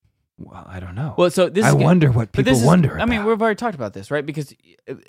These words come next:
Speaker 2: if you have an ordered life, then you're able to, uh,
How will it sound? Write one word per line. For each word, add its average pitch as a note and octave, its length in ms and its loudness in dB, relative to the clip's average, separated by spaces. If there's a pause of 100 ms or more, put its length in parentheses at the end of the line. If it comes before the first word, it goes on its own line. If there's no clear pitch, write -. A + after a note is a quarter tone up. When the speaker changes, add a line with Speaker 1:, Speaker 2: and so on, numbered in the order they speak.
(160)
Speaker 2:
if D3+ 160 -10
you E3+ 60 -4
have D#3 80 -6
an - 120 -6
ordered D#3 340 -4
life, C3+ 360 0
then C3+ 140 -2
you're C3+ 120 -4
able D#3+ 360 0
to, C3 440 -2 (460)
uh, B2 220 0